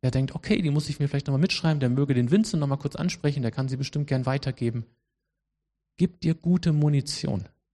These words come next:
Ja? So wie David aus dem Bach ein paar Steine, ich glaube fünf waren's, fünf Kieselsteine nahm, hat dann aber auch nur einen gebraucht, um den Riesen niederzuhauen. Wir brauchen auch Kieselsteine.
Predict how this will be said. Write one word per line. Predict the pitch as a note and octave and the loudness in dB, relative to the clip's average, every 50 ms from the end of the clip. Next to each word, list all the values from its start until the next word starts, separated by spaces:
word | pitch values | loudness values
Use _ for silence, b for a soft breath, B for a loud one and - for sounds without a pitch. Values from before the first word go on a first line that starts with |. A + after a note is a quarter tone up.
| _ _ _ _ _ _ _ _ _ _ _ - | _ _ _ _ _ _ _ _ _ _ _ -6
Ja? | - D3 D3 - _ _ _ _ _ _ _ _ _ _ _ _ _ _ _ _ | -6 -6 -6 -8 _ _ _ _ _ _ _ _ _ _ _ _ _ _ _ _
So | E3+ F3+ | -2 0
wie | F#3 F#3 | 0 2
David | - - D#3 E3 F#3 E3+ C#3 A#2+ A2 | 2 4 4 4 6 4 4 2 2
aus | B2 B2+ - | -2 -2 0
dem | - C#3+ B2+ | 0 -2 0
Bach | - D#3 E3+ D#3+ - - - - _ _ | 2 2 0 0 -2 -8 -14 -18 _ _
ein | - - | -8 -6
paar | - - C#3+ | -4 -4 -2
Steine, | C#3+ - - - C3+ C#3 D3+ C#3 | -4 -4 -4 -2 -2 0 0 0
ich | A2+ - - | 0 0 -2
glaube | B2 C3 C3 | -2 -2 -2
fünf | - - - D#3+ F3 D#3+ - - | 0 2 2 2 2 2 -2 -4
waren's, | G#2 F2 F#2+ - - | -4 -4 -4 -8 -4
fünf | - D#3+ D#3 - | -2 -2 -2 -2
Kieselsteine | - - A3+ A#3 G3 - - - A2 G2 G#2 G#2+ | 0 0 2 4 4 2 2 0 -2 -2 -2 -2
nahm, | G2+ G#2 F#2+ F#2 G2+ - _ _ _ _ _ _ _ _ _ _ _ _ _ | -2 -4 -4 -6 -10 -14 _ _ _ _ _ _ _ _ _ _ _ _ _
hat | D3+ - | -4 0
dann | D3+ C#3+ C#3 | 0 0 2
aber | C3 C3+ | 0 0
auch | C3 A#2+ | 0 0
nur | C#3+ C3 - | 0 0 0
einen | C3+ C3+ D3 D#3+ | 0 -2 0 -2
gebraucht, | D3+ C#3 - E3+ C#3 D3+ - | -2 -2 -2 -2 -2 -2 -2
um | C3+ C#3+ | -4 -4
den | C#3 B2+ | -2 0
Riesen | D#3 F3 E3+ C#3 A#2+ | 0 0 0 0 0
niederzuhauen. | A2+ G#2+ G2+ G#2 - - - G#2+ - - A#2+ G#2 G#2+ - _ _ _ _ _ _ _ _ | -2 -2 -2 -2 -2 -6 -6 -8 -8 -10 -12 -12 -12 -14 _ _ _ _ _ _ _ _
Wir | C#3+ D3+ | 0 0
brauchen | D3 D3+ D3 D#3 D#3 D3+ D#3 | 2 2 2 2 2 2 -2
auch | - - D#3 E3 - - | -2 0 0 0 0 -2
Kieselsteine. | - - G#2 - - - - - - - - - - - - | -4 -2 -2 0 0 -2 -4 -6 -6 -6 -8 -8 -10 -12 -14